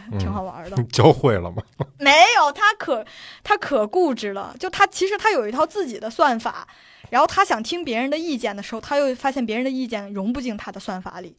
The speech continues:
Speaker 1: 嗯。
Speaker 2: 我们都，我们都开玩笑叫他就是恋爱A I嘛，
Speaker 1: 嗯。
Speaker 2: 因为他整个逻辑思维就非常强，
Speaker 1: 嗯。
Speaker 2: 就这样，这样，这样，这样，那样推导出了一个这样的结论。
Speaker 1: 那完全是互联网的那套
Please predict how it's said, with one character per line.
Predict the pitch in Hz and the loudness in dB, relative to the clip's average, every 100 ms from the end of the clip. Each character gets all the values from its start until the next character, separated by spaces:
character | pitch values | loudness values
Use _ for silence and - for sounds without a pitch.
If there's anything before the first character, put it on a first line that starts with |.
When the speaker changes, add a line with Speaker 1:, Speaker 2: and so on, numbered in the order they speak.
| - | -8
Speaker 1:
嗯。 | 95 85 78 | -6 -6 -4
Speaker 2:
我 | 220 | 0
们 | 214 240 | 0 4
都， | 311 320 | 4 2
我 | 247 202 | -2 -2
们 | 208 | 0
都 | 269 | -2
开 | 285 - | -2 -4
玩 | 247 240 | -4 -2
笑 | 240 | -4
叫 | 247 220 | -4 -4
他 | 220 | -6
就 | 208 | -8
是 | 214 | -6
恋 | 233 | -6
爱 | 220 208 | -4 -4
A | 196 202 | -4 -4
I | 202 202 | -4 -6
嘛， | 202 - | -10 -10
Speaker 1:
嗯。 | 104 92 82 | -6 -6 -4
Speaker 2:
因 | 240 | -6
为 | 247 | -6
他 | 247 262 | -6 -6
整 | 214 190 | -6 -6
个 | 233 226 208 | -6 -6 -10
逻 | 208 196 | -10 -10
辑 | 254 | -8
思 | 262 269 | -10 -10
维 | 220 208 | -10 -10
就 | 226 | -12
非 | - 269 | -10 -8
常 | 196 | -8
强， | 202 180 175 _ 101 | -10 -12 -16 _ -8
Speaker 1:
嗯。 | 92 82 | -6 -4
Speaker 2:
就 | |
这 | 240 | -2
样， | 294 233 | -2 -2
这 | 247 | -4
样， | 233 220 | -6 -6
这 | 240 | -8
样， | 220 | -8
这 | 240 | -8
样， | 220 | -10
那 | 220 | -10
样 | 208 165 _ _ _ | -12 -14 _ _ _
推 | - 262 | -2 0
导 | 226 202 | 0 -4
出 | 240 | -8
了 | 214 | -8
一 | |
个 | 208 | -8
这 | 214 | -8
样 | 226 | -8
的 | 202 | -10
结 | 196 185 | -16 -6
论。 | |
Speaker 1:
那 | 165 143 | 0 2
完 | 147 | 2
全 | 135 135 | 2 0
是 | 131 | -2
互 | - 117 | 2 2
联 | 120 | 4
网 | 98 | 2
的 | 82 90 | 0 2
那 | 101 | 2
套 | 87 101 92 90 | 2 0 0 0